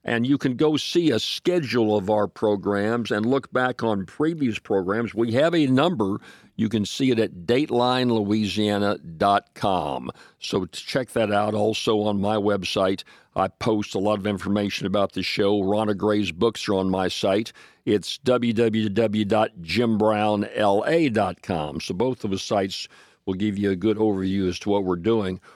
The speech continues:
Ronna, uh, Congress just a couple of weeks ago, pa-, uh, rather, the House of Representatives, with a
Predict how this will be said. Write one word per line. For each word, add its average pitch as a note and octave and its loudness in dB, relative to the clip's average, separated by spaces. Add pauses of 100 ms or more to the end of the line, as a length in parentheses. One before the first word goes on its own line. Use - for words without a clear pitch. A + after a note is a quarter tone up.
(220)
Ronna, D#3 0
uh, G#2 0 (280)
Congress F#3+ 0
just - -2
a G2+ -2
couple C#3+ 0
of F#2 -2
weeks - 0
ago, F2 0 (600)
pa-, C3 0
uh, G#2+ 0
rather, A#2 2
the F2+ 0
House C#3+ 0
of A2+ 2
Representatives, A2 0 (320)
with - -2
a F#2+ -2